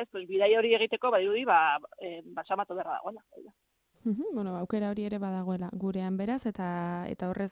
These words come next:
Speaker 2: gain, e, heriotza osteko agurrak egiteko, ba, moduak ere ari dela, e, la nolabait, e, areagotzen eta abanikoa zabaltzen aipatu duguneran.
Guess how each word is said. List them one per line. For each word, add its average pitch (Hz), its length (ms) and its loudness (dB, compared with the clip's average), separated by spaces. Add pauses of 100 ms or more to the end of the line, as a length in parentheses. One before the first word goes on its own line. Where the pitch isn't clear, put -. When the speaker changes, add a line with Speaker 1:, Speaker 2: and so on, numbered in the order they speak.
Speaker 2:
gain, 214 220 0
e, 175 260 -2
heriotza 185 380 -4
osteko 202 320 -2 (260)
agurrak 208 460 -2
egiteko, 202 420 -2
ba, 196 140 0 (100)
moduak 202 480 0
ere 208 140 0
ari 190 180 0
dela, 185 340 -2
e, 175 140 -2
la 180 140 -2
nolabait, 190 480 0
e, 185 120 2 (240)
areagotzen 196 680 0
eta 180 180 -2
abanikoa 185 520 -2
zabaltzen 185 460 -2
aipatu 180 360 -2
duguneran. 175 500 -2